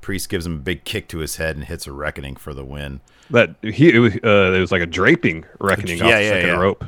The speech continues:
Speaker 1: It was
Speaker 2: That
Speaker 1: rad.
Speaker 2: looked nasty. That
Speaker 1: Yeah,
Speaker 2: was
Speaker 1: it was
Speaker 2: fun.
Speaker 1: really cool. And so,
Speaker 2: The
Speaker 1: uh,
Speaker 2: key, the
Speaker 1: afterwards
Speaker 2: key to the reckoning, sorry, the key to hitting that reckoning or crossroads, 'cause it's the same move,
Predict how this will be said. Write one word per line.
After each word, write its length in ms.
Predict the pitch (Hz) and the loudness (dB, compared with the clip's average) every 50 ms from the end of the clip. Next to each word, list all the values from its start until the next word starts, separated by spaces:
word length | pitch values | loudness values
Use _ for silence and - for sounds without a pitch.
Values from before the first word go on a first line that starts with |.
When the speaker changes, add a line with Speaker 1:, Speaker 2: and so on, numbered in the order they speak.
| - - - | -16 -12 -10
Speaker 1:
It 60 | 90 | -8
was 100 | 90 85 | -4 0
Speaker 2:
That 60 | 92 | 2
Speaker 1:
rad. 120 | 104 135 | 4 4
Speaker 2:
looked 120 | 117 87 87 | 4 2 2
nasty. 360 | 90 98 113 113 - - 90 | 0 0 0 -2 -2 -8 -14
That 100 | - - | -12 -6
Speaker 1:
Yeah, 80 | 101 107 | -2 -2
Speaker 2:
was 80 | 98 80 | -2 0
Speaker 1:
it 40 | |
was 40 | 90 | 0
Speaker 2:
fun. 100 | 98 107 | 0 0
Speaker 1:
really 120 | 85 80 78 | 0 -2 -6
cool. 220 | - 85 73 - _ _ _ - _ _ _ _ _ _ _ - | -12 -12 -14 -14 _ _ _ -20 _ _ _ _ _ _ _ -12
And 140 | - 110 110 | -10 -8 -6
so, 220 | - 135 131 120 120 | -2 0 2 4 4
Speaker 2:
The 40 | 117 | 6
Speaker 1:
uh, 60 | 113 | 6
Speaker 2:
key, 60 | 196 202 | 6 6
the 40 | 196 | 6
Speaker 1:
afterwards 380 | 170 - - - - 135 - | 6 4 2 2 2 4 6
Speaker 2:
key 140 | - 220 220 180 | 6 8 10 10
to 200 | 160 143 139 123 | 10 10 10 10
the 100 | 113 110 | 10 10
reckoning, 400 | 123 131 120 - 117 117 110 98 | 8 8 8 6 4 2 2 2
sorry, 200 | - 113 101 90 87 | 2 2 2 2 2
the 60 | 92 | 0
key 200 | - - 156 147 | 4 6 8 8
to 120 | 131 110 | 8 8
hitting 200 | 101 131 120 110 | 8 6 4 4
that 180 | 104 101 98 95 | 2 2 2 4
reckoning 420 | 98 113 107 - 113 104 101 95 | 4 4 4 4 2 0 0 2
or 160 | 92 95 92 - | 2 2 2 2
crossroads, 580 | - - 110 104 98 - - 85 85 82 78 | 2 2 2 2 2 0 -2 -4 -6 -4 -6
'cause 80 | - 101 | -6 -8
it's 100 | 90 - | -8 -4
the 40 | - | 0
same 220 | - 107 95 90 | 2 2 4 4
move, 260 | 98 101 90 85 80 | 2 2 2 0 -2